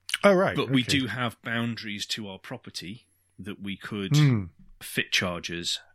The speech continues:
Speaker 2: and park next
Speaker 1: Oh,
Speaker 2: to
Speaker 1: okay.
Speaker 2: and things like that.
Speaker 1: You see, I would have put you in the other category, but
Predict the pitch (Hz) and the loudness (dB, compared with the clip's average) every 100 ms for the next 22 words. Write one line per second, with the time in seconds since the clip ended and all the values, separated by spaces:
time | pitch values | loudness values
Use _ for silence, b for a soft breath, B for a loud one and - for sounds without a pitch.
0 | - 90 87 82 - - _ _ - 104 | -10 -8 -6 -6 -8 -8 _ _ -8 -4
1 | 95 92 92 - 254 262 - - 123 95 | -4 -4 -4 0 4 6 4 2 -4 -4
2 | 101 92 82 78 82 85 _ B B B | -8 -8 -8 -8 -8 -10 _ B B B
3 | B B 151 139 165 151 139 135 156 135 | B B 4 6 6 6 2 0 0 2
4 | 139 123 127 143 131 110 101 107 117 117 | 2 2 0 0 2 0 -2 -4 -4 -4